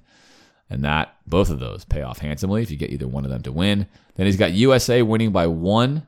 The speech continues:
to three, so one to three matches, and it's gonna be forty bucks at plus four hundred to win one sixty,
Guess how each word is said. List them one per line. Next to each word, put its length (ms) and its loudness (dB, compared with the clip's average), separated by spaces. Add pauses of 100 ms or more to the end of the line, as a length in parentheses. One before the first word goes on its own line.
(120)
to 100 -10
three, 520 0 (260)
so 140 -12
one 160 -4
to 60 -4
three 120 -4
matches, 480 0 (480)
and 100 -4
it's 120 -6
gonna 160 0
be 300 2
forty 540 2
bucks 400 2
at 100 0
plus 260 2
four 180 0
hundred 240 0
to 80 -2
win 200 -2
one 140 -4
sixty, 640 -2